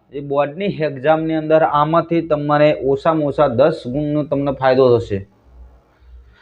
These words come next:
વિભાગ સી વિશે આપણે ભણવાનું છે. તો ચાલો આજે આપણે વિભાગ સી ની અંદર જોઈએ. પેપર સોલ્યુશન અંદર પેપર સોલ્યુશન ચાર છે. વિભાગ સી, સાચી જોડણી શોધો, સ્ફૂર્તિ. તો સ્ફૂર્તિનો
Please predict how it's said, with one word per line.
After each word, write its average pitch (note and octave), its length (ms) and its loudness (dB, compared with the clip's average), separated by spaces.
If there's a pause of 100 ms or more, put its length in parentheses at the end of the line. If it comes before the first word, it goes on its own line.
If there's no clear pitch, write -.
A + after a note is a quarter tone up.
(120)
વિભાગ E3 340 2
સી F3+ 180 0
વિશે F#3 200 2
આપણે F3+ 140 4
ભણવાનું D#3+ 460 0
છે. F3 180 0 (840)
તો C3+ 60 -12
ચાલો E3 260 2
આજે E3+ 220 4
આપણે E3+ 220 0
વિભાગ D#3+ 380 0
સી E3+ 60 -14
ની F3 140 -12
અંદર E3 240 -6
જોઈએ. E3+ 360 -6 (240)
પેપર D#3+ 260 -2
સોલ્યુશન E3+ 480 -4
અંદર E3+ 300 -6 (320)
પેપર D3 320 0
સોલ્યુશન D#3 480 -4
ચાર E3+ 300 2
છે. F#3 380 -6 (1200)
વિભાગ D#3+ 320 -2
સી, F#3+ 460 -6 (720)
સાચી E3+ 340 0
જોડણી E3+ 300 -4
શોધો, E3+ 640 0 (680)
સ્ફૂર્તિ. E3+ 680 -4 (680)
તો D#3 60 -12
સ્ફૂર્તિનો F3+ 640 -2